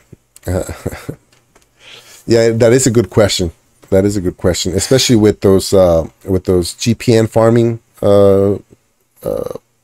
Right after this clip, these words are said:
places. G P, not G P A,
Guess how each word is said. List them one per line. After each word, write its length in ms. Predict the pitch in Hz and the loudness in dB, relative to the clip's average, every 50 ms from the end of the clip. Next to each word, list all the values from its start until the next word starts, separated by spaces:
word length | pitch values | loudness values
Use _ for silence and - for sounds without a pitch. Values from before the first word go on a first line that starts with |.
| _ _ _ | _ _ _
places. 560 | - 127 117 117 - - 123 117 - - - - _ _ _ - - - - - - - - - - _ _ _ _ _ _ _ | 0 0 2 2 0 -2 -4 -4 -6 -10 -16 -20 _ _ _ -20 -20 -20 -20 -20 -20 -20 -20 -20 -20 _ _ _ _ _ _ _
G 180 | - - 113 | -4 -2 -2
P, 180 | 113 - - - | -2 -2 -6 -6
not 200 | - 101 104 107 | -4 -4 -4 -4
G 140 | 92 92 87 | -4 -6 -8
P 180 | - 92 82 | -6 -4 -4
A, 120 | 80 78 | -4 -4